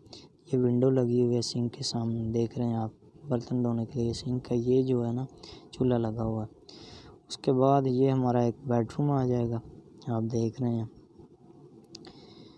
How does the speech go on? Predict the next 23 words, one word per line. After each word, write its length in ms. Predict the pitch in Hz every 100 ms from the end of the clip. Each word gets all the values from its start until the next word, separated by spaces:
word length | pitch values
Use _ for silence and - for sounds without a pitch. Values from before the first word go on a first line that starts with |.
| - -
Enter 340 | 131 127 127 143
होंगे 320 | 143 139 135
जैसे 360 | 123 123 117 131
bedroom 440 | 123 117 131 127
में, 180 | 123 123
बारह 340 | 123 120 127
feet 280 | 127 131 123
इसकी 300 | 120 - 147
चौड़ाई 440 | 113 127 120 120
है 220 | 127 127 120
bedroom 560 | 120 117 120 123 120
की 160 | 113 123
और 360 | 117 117 - - - - - - -
तेरह 240 | 127 123
feet 260 | 127 131 131
इसकी 320 | 120 - 131
लंबाई 380 | 117 113 113 117
है। 160 | 120 123
ये 100 | 120
bed 300 | 117 117 131
लगा 280 | 135 123
हुआ 240 | 123 117 117
है, 160 | 113